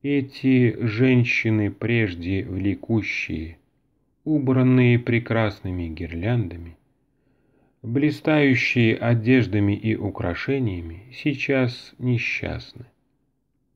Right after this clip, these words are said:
Локоны их рассыпавшихся волос мокры от слез, подобно Лакшми. Они словно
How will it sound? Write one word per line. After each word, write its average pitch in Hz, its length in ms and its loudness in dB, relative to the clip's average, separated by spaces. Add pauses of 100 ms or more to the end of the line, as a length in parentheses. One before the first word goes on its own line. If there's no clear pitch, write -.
Локоны 139 640 2
их 120 420 0
рассыпавшихся 113 1160 -4
волос 87 540 -4 (360)
мокры 143 580 2
от 117 260 -4
слез, 90 460 -6 (500)
подобно 123 840 0
Лакшми. 95 760 -4 (200)
Они 139 280 -2
словно 123 680 2